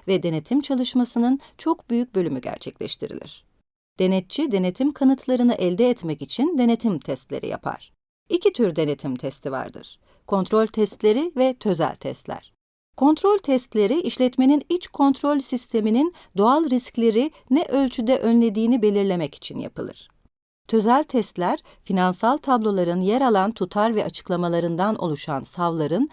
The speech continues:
gerçeği yansıtıp yansıtmadığını belirlemek amacıyla yapılan testlerdir.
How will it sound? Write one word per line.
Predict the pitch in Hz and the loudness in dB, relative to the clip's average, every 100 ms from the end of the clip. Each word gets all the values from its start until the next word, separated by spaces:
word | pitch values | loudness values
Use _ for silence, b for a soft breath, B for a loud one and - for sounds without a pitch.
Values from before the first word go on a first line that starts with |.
| b b | b b
gerçeği | 190 190 185 240 269 | 0 0 0 0 0
yansıtıp | 240 208 196 - 269 | 2 0 -2 -8 -8
yansıtmadığını | 208 196 202 240 170 143 147 147 | -4 -6 -6 -8 -6 -4 -2 -2
belirlemek | 160 156 147 143 135 | 0 0 0 -2 -4
amacıyla | 147 147 139 135 | -4 -4 -4 -6
yapılan | 139 143 147 131 131 | -6 -6 -6 -8 -8
testlerdir. | 147 - - 131 123 - - | -10 -8 -6 -6 -6 -12 -20